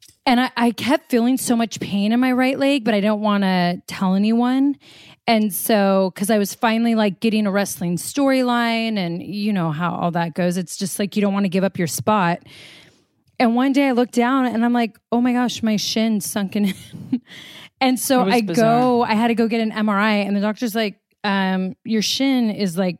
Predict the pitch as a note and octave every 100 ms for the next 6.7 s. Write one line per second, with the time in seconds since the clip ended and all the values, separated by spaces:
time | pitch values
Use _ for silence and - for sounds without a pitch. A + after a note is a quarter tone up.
0 | _ - A3 G3+ F#3+ F3+ - G3+ F3+ -
1 | F#3 D3+ G3 E3+ - E3 D#3 D3+ F3 -
2 | - - - G#3 G3+ F3+ G#3 G3+ G#3 A3
3 | A3 G#3 - A3 F3+ G#3+ G3 G#3 - G#3+
4 | F3 A3 G3+ G#3 G#3+ G3+ _ _ - A#3
5 | B3 C#4 C4+ G3 F#3 A3+ G#3 F#3+ G3 F#3+
6 | G#3 G3 F#3 F#3+ A3+ G3